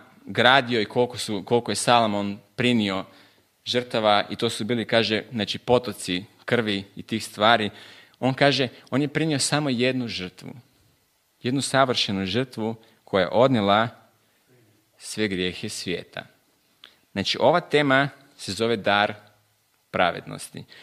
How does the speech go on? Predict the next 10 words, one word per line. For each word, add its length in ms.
Znači, 260
nastavljamo 520
dalje 280
u 80
Rimljanima, 640
znači, 280
pet, 560
dvanaest 880
do 120
devetnaest. 680